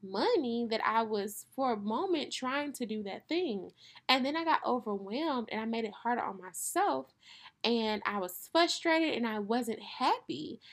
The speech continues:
And it was like, "You don't have to do this. Enforce your boundaries. You don't need this. What's for you will come to you. What's meant for you will be." Like, you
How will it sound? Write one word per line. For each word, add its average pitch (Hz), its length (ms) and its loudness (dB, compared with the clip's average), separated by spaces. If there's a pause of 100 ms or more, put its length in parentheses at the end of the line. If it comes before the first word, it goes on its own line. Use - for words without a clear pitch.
(220)
And 240 180 4
it - 120 -4
was 220 220 -2
like, 208 400 0 (420)
"You 285 240 0 (140)
don't 370 340 0
have 359 340 0
to 226 120 -2
do 339 280 2
this. 165 380 -8
Enforce 330 500 0
your 311 120 0
boundaries. 339 680 0 (460)
You 330 160 4
don't 311 340 4
need 294 320 0
this. 349 380 0 (240)
What's 302 320 2
for 254 120 0
you 269 440 2 (140)
will 226 160 2
come 302 460 -2
to - 120 -2
you. 339 480 4 (220)
What's 277 240 -2
meant 233 280 -2
for 302 80 0
you 285 200 0
will 254 220 -2
be." 247 420 -2
Like, 208 280 0
you 269 240 4